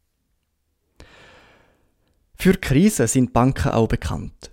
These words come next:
speziell in der jüngeren Vergangenheit. Während der Weltfinanzkrise zweitausendsieben bis zweitausendacht hat die U B S mit Staatsgeldern müssen gerettet werden. Und ziemlich aktuell ist das Jahr im März die Credit Suisse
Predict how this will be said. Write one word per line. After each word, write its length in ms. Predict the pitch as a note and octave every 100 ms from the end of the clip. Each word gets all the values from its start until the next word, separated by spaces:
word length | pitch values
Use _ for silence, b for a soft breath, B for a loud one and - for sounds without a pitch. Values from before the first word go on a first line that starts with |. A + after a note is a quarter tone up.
| -
speziell 760 | - C3+ - - B2 E3 F#3+ -
in 80 | -
der 120 | B2+
jüngeren 320 | A#2 C#3+ C3+
Vergangenheit. 800 | B2+ B2+ G#2 G#2 A2+ - - - - _ _ _ _ - _ _
Während 500 | B2+ - G3 - -
der 260 | A#2 A2+ C3
Weltfinanzkrise 1160 | D3+ - B2+ A#2+ F#3 - - G#2+ - - - - -
zweitausendsieben 760 | - - A2 A2+ - D#3 D#3
bis 140 | - -
zweitausendacht 960 | - - - - - - F#3 E2 - b b b b -
hat 320 | A#2+ - -
die 60 |
U 60 | E3+
B 160 | F#3+ A2+
S 260 | - -
mit 140 | A#2+ -
Staatsgeldern 720 | - A#2+ - - C#3 D3 C#3+
müssen 300 | A#2 - C3+ -
gerettet 360 | A2 - - -
werden. 240 | - - - - _ _ _ _ _ _
Und 220 | C#3 A#2
ziemlich 320 | A#3 A3+ D#3+
aktuell 500 | B2 - F#3+ A#2+ G#2
ist 160 | - -
das 200 | C#3 D3+
Jahr 200 | D3 D3+
im 140 | A2+
März 460 | G#2 D3+ - - -
die 60 |
Credit 320 | - C#3+ F3+ E3
Suisse 440 | D#3+ F3 -